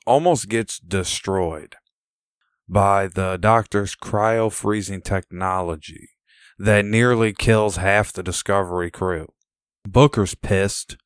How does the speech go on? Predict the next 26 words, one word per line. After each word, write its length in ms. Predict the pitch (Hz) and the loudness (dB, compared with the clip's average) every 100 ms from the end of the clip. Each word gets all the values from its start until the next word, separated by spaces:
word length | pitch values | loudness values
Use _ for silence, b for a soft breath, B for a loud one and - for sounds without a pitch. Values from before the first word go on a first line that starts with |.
| _ _ _ _ _ - | _ _ _ _ _ -6
because 360 | 92 113 107 | 0 2 4
he 80 | 127 | 4
did 160 | 107 95 | 2 2
not 280 | 101 104 | 0 2
approve 380 | 98 - 110 95 | 0 0 0 0
of 120 | 90 | -6
that 200 | 87 87 | -6 -6
technology 560 | - 92 87 90 87 87 | -4 -4 -4 -6 -6 -8
being 240 | 85 82 | -8 -8
installed 600 | 80 80 - 104 104 101 | -10 -10 -2 0 2 0
on 120 | 90 82 | -2 -6
his 100 | 76 | -8
ship, 460 | - 85 80 - - _ _ _ _ _ _ _ _ | -8 -6 -6 -8 -18 _ _ _ _ _ _ _ _
and 160 | 117 135 | -2 2
that 160 | 151 | 4
is 100 | 151 | 4
when 240 | 131 135 123 | 2 0 0
their 140 | 117 | 0
business 480 | 101 110 98 101 - | 2 2 2 -4 -4
partnership 920 | - 98 87 87 80 - 90 82 78 _ _ _ _ _ _ - | 0 0 0 -6 -8 -8 -4 -4 -6 _ _ _ _ _ _ -2
begins 420 | 104 110 104 - | 2 2 0 -4
to 140 | - | -2
slide 960 | 92 - 98 101 104 101 101 101 95 92 _ | -2 -4 0 2 4 2 0 -2 -4 -8 _
on 440 | 90 90 90 87 | -4 -2 -2 -6
sharp 500 | 85 - 98 85 82 | -6 0 2 2 0
rocks. 640 | 82 76 73 - - - - | -4 -4 -6 -10 -12 -10 -12